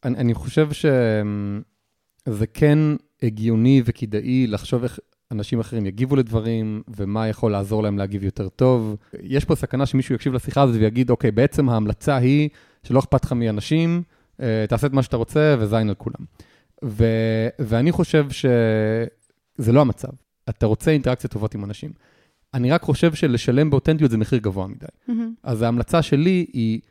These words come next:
Speaker 1: להיות נחמד כמה שיותר, רק לא במחיר של לפגוע באותנטיות.
Speaker 2: כן.
Speaker 1: אז בפועל, ההמלצה שלי זה לא לדחות. זאת אומרת, תגיד את מה שאתה צריך להגיד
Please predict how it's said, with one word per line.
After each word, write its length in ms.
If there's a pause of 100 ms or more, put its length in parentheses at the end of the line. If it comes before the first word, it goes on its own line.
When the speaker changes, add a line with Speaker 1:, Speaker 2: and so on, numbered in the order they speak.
Speaker 1:
להיות 340
נחמד 380
כמה 200
שיותר, 280 (420)
רק 200
לא 100
במחיר 360
של 120
לפגוע 200
באותנטיות. 580
Speaker 2:
כן. 200 (240)
Speaker 1:
אז 180
בפועל, 680 (200)
ההמלצה 360
שלי 280
זה 140
לא 180
לדחות. 440 (360)
זאת 80
אומרת, 280
תגיד 260
את 60
מה 100
שאתה 120
צריך 180
להגיד 420